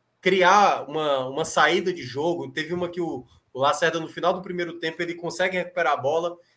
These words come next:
ele solta no Mendonça, ou seja, ele já sabia onde o Mendonça tava. Como você falou, o Lindoso sabia inverter uma bola ali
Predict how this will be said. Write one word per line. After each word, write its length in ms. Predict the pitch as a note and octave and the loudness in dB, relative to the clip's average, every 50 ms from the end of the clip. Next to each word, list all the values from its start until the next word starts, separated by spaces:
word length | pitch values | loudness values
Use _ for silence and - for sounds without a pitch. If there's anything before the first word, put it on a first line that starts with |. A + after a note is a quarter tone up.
| _ - | _ -10
ele 180 | F3+ F#3 G3 G3+ | -8 -8 -6 -6
solta 360 | - - G3 G3+ G3+ G3+ F#3+ | -2 0 2 2 2 0 -2
no 80 | F#3 | -4
Mendonça, 360 | F#3 F3+ F3 E3+ F3+ F3+ - F#3+ | -2 -4 -2 -2 -2 -4 -4 -6
ou 40 | |
seja, 260 | F3+ - F3 - - F3 | -2 -2 -2 -2 -2 -4
ele 100 | F3 E3+ | -4 0
já 180 | - G#3+ A#3 | 0 0 0
sabia 380 | A3+ - A#3+ G#3 F#3 F#3+ A3+ A#3+ | 0 2 0 0 0 0 -4 -6
onde 120 | A3 G#3 G#3+ | -6 -4 -4
o 40 | |
Mendonça 400 | G3+ F#3+ F3+ E3 F3 E3+ E3+ E3 | -2 -2 -2 -2 -4 -4 -4 -8
tava. 540 | - - C#3 C3+ D3 D3+ D3 - D3+ D3+ - _ _ _ _ - | -4 -2 2 4 4 4 2 0 -6 -10 -10 _ _ _ _ -10
Como 160 | - D#3+ E3+ E3 | -8 -8 -6 -6
você 200 | F3 E3+ F#3 F3 | -6 -4 -4 -2
falou, 520 | - F3+ F3 E3+ E3 D#3 C#3 B2 - _ _ _ - _ | 2 2 2 4 2 0 -2 -4 -6 _ _ _ -20 _
o 100 | C#3+ D3+ | -12 -4
Lindoso 500 | D#3 F3+ F3+ E3 F3+ F3+ F3 E3+ E3+ E3+ | -4 -2 -2 2 2 2 2 2 -2 -4
sabia 520 | - - G3+ F#3 F3+ - F3+ G3+ G#3+ G3+ | -2 0 0 0 0 -2 -4 2 2 4
inverter 400 | F#3 F3 F3 F3 E3+ E3+ - F3 | 2 2 0 -2 -4 -2 -4 -4
uma 140 | E3+ E3 D3+ | -2 -2 -4
bola 300 | B2+ C#3+ D3 D3+ D3 C#3+ | -2 0 0 2 2 0
ali 300 | C3 C#3 C#3 C3 C3 B2+ | -2 -4 -8 -8 -10 -12